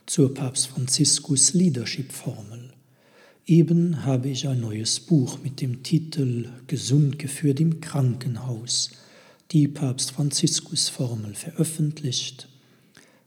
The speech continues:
Darin zeige ich auf, wie seine Formel,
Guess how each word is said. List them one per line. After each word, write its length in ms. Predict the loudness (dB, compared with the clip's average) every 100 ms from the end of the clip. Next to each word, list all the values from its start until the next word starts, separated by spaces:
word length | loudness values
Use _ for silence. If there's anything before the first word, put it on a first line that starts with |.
| -2
Darin 340 | -2 -2 -4
zeige 480 | -2 0 2 2 0
ich 300 | -2 -4 -2
auf, 460 | 0 2 0 -6 -14 -14
wie 160 | -4 -2
seine 480 | 2 4 6 6 4
Formel, 840 | 0 -4 -2 0 0 2 0 -4